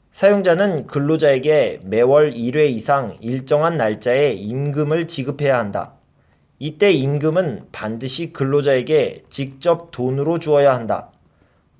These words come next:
또한 임금 지급을 미루다가 몇 달치 임금을 한꺼번에 주는 것도 허용되지 않는다. 이,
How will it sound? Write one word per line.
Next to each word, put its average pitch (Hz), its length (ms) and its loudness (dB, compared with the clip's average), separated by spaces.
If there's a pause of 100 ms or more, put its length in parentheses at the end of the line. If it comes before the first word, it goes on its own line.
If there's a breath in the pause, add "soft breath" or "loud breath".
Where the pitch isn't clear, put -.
또한 180 300 4
임금 160 480 0
지급을 151 420 -2
미루다가 127 800 2
몇 117 300 0
달치 147 380 2
임금을 139 500 0
한꺼번에 170 640 -2
주는 127 240 -6
것도 113 520 -4
허용되지 151 640 -2
않는다. 113 520 -4 (640)
이, 139 380 -6